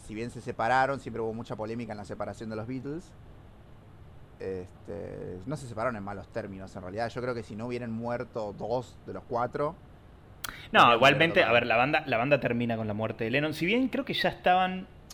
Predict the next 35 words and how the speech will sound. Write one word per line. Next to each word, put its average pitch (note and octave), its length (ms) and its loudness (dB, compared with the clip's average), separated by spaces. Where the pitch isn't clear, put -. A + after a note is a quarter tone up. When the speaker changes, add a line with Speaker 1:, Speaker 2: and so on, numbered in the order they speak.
Speaker 1:
No, C3 160 0
ya B2 120 -8
se B2 80 -6
habían C#3+ 120 -2
separado. A#2 320 2
Speaker 2:
ya, E3 180 2
claro, D3+ 280 10
ya E3+ 140 0
estaban G#3 340 4
separados, D3 580 6
pero A#2+ 260 0
creo B2+ 160 2
que C3+ 80 -2
oficialmente D3 1160 2
se, A2 180 -8
se - 140 -8
termina A#2+ 680 0
de, A2 460 -4
eh, C3 120 -10
se - 100 -6
terminan B2+ 400 2
todas C#3 140 4
las - 140 2
especulaciones C3+ 760 -2
en A#2+ 60 -2
el A2+ 40 -2
momento, A#2 320 -2
obviamente, A2+ 400 -2
de A2 100 0
la G#2 100 -4
muerte A2+ 400 -2
de, G#2+ 320 -8
de G#2+ 200 -6
John A#2 200 -4
Lennon C3 420 -2